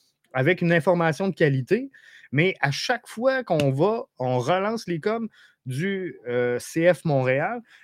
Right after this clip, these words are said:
ben, on, on se fait répondre, tu sais, un, un, un peu n'importe quoi et je trouve ça dommage parce qu'après, on nous reproche, à nous, les producteurs de podcasts,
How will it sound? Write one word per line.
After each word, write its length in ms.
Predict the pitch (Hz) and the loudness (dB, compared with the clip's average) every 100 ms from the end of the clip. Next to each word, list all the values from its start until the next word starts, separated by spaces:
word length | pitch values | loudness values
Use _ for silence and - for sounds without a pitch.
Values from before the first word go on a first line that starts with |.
| - | 0
ben, 220 | 127 170 143 | 4 4 2
on, 180 | 143 147 | -2 0
on 160 | 143 | -2
se 140 | 139 - | 0 0
fait 140 | 156 | 2
répondre, 580 | 143 139 180 208 202 143 _ _ _ _ _ _ _ _ _ - | 2 2 2 0 0 -6 _ _ _ _ _ _ _ _ _ -20
tu 60 | |
sais, 260 | - 185 185 | -6 -2 0
un, 260 | 143 147 135 147 | 2 2 2 0
un, 160 | 147 143 | 0 4
un 140 | 165 | 4
peu 360 | 165 254 247 - _ _ _ _ | 4 0 -2 -6 _ _ _ _
n'importe 600 | - 120 156 165 170 - 147 | -8 0 2 2 0 0 -2
quoi 260 | 196 240 | -2 -2
et 80 | 160 | -2
je 80 | - | -4
trouve 220 | 160 151 | -6 -4
ça 160 | - 220 | -2 0
dommage 520 | 135 123 131 165 147 | 0 0 -2 -6 -4
parce 160 | 147 143 | -4 0
qu'après, 540 | 156 - 139 147 202 | -2 0 -4 -2 -4
on 180 | 190 139 | 0 2
nous 180 | 139 135 | 4 2
reproche, 760 | 123 151 - 127 190 233 - - - - - | 0 -2 0 0 0 -2 -12 -16 -20 -20 -12
à 140 | - 135 | -2 2
nous, 160 | 160 | 2
les 140 | 202 151 | 2 -2
producteurs 420 | 143 127 - 165 | -2 -4 0 0
de 80 | 143 | 2
podcasts, 640 | 131 113 - 160 185 - | 0 -2 0 0 -2 -8